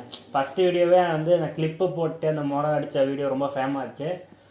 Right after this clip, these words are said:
அதை பார்த்து நான் உள்ள உங்க ஐ டில போய் பார்க்கும்போது நான் சூசைட் அட்டெம்ப்ட் வரைக்கும் இருந்த மைண்ட் செட்டு உங்க வீடியோ பார்த்ததும்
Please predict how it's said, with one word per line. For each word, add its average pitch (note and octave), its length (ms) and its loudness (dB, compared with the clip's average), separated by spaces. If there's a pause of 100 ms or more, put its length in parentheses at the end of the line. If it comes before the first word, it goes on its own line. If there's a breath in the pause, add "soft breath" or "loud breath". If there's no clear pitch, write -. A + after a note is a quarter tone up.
(200 soft breath)
அதை B2+ 240 0
பார்த்து D#3 380 -2
நான் D3 380 -2
உள்ள D#3 280 0
உங்க D3+ 140 0
ஐ C#3 100 0
டில D3+ 200 0
போய் D3+ 100 -2
பார்க்கும்போது C#3 560 0
நான் D3 180 -4
சூசைட் G#3 400 0
அட்டெம்ப்ட் E3+ 400 2
வரைக்கும் E3+ 300 2
இருந்த D3 200 -2
மைண்ட் C#3 320 -4
செட்டு D#3+ 300 -6
உங்க C#3 180 -4
வீடியோ D#3 240 -4
பார்த்ததும் D#3 680 -4